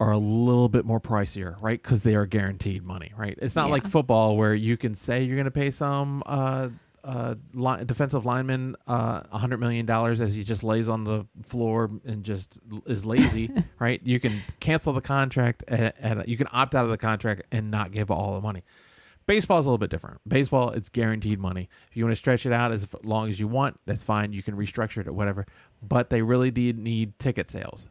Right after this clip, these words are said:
Speaker 1: That's gonna help it, right? Uh, we can s-, we can talk about how baseball owners can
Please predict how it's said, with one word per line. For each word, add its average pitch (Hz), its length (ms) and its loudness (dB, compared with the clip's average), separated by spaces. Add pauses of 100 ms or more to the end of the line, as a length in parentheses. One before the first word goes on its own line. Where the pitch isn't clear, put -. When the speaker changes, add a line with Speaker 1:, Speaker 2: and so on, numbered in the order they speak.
Speaker 1:
That's 120 240 -2
gonna 120 220 0
help 107 260 0
it, - 160 -8
right? 110 200 -2 (500)
Uh, 107 260 0
we 120 140 2
can 123 140 -4
s-, - 140 -10 (100)
we 127 100 0
can 127 160 -4
talk 131 240 -4
about 110 240 -2
how 107 160 0
baseball 120 580 -2
owners 107 440 -4 (440)
can 110 260 -2